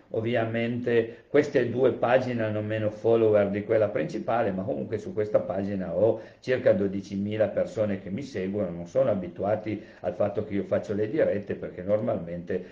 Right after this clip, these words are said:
l'ho sempre fatte sull'altra pagina, ma adesso voglio invece dedicare, eh, le dirette, ehm, le mie dirette ai vari argomenti sulle, eh, rispettive pagine. Perfetto, ci siamo quasi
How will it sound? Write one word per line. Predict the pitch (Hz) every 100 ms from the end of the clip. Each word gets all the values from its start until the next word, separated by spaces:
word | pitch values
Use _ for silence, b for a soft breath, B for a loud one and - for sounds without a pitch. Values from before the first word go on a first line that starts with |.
| B
l'ho | -
sempre | 104 107 98 110
fatte | 95 85 110
sull'altra | 92 80 82 -
pagina, | - 53 57 92
ma | 120
adesso | 143 160 156 110
voglio | 104 104
invece | 104 98 98 98 123 131 B B B
dedicare, | - 101 107 - 110 104 107 120 131 - B B B
eh, | 101 95 92 92 90 92 -
le | 98 98
dirette, | 95 104 98 98 92 - 113 127 127 B B B
ehm, | 92 92 90 85 85 82 80 80 78 - 190 - - b b _ _ -
le | 113
mie | 123 131
dirette | 160 127 98 101 127 135
ai | - 101
vari | 104 107
argomenti | 120 120 147 101 101 104 113
sulle, | - 98 104 101 B B B B
eh, | - 95 87 87 90
rispettive | 101 - 87 85 - 80 78
pagine. | - - - - 69
Perfetto, | - 110 - 175 180 160
ci | -
siamo | - 90 95 104
quasi | 131 147 165 180 202 208